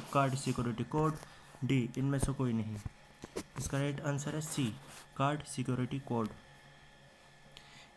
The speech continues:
इनमें से एक क्रेडिट कार्ड सर्विस प्रोवाइडर है ए कार्बन, बी ग्रेफाइट, सी डीलक्स, डी गेट इट।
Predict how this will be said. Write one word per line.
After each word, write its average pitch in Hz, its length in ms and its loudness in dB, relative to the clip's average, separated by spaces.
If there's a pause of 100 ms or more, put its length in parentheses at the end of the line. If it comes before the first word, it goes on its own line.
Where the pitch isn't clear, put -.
इनमें 156 300 6
से 165 220 -4
एक 156 280 0 (320)
क्रेडिट 143 380 2
कार्ड 123 320 0
सर्विस 147 340 -2
प्रोवाइडर 127 540 0
है 117 120 0 (360)
ए 143 100 2 (360)
कार्बन, 147 440 0 (600)
बी 127 280 4 (160)
ग्रेफाइट, 147 600 0 (180)
सी 135 300 2
डीलक्स, 147 500 0 (380)
डी 147 260 2 (220)
गेट 135 240 2
इट। 117 120 0